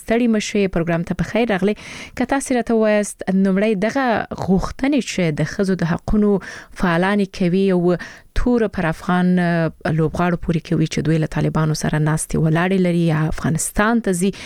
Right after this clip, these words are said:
او د ښځو د حقونو لپاره چې دوی نفوذ لري پر طالبانو، له دې کار نه اخلي. دغه ادعا څومره پر ځای ده؟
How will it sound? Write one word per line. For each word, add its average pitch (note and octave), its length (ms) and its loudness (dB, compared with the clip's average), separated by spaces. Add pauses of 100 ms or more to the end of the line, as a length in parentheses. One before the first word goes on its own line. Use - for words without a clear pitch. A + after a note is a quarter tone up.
(400)
او D#3 80 2 (240)
د D3+ 120 0 (120)
ښځو F#3 260 0
د E3 120 0
حقونو E3+ 340 -2
لپاره D#3 340 0 (140)
چې A#3 380 -6 (100)
دوی F3+ 240 2
نفوذ B3+ 340 -2
لري E3 220 -2
پر - 160 -10
طالبانو، D#3 360 0
له - 300 -6
دې F3+ 140 0 (240)
کار G#3+ 340 0
نه D#3 160 -2
اخلي. D#3+ 320 -2 (480)
دغه C4 240 0 (320)
ادعا F#3+ 180 0
څومره C#4+ 400 0
پر D3+ 160 -6
ځای E3 220 0
ده؟ - 100 -12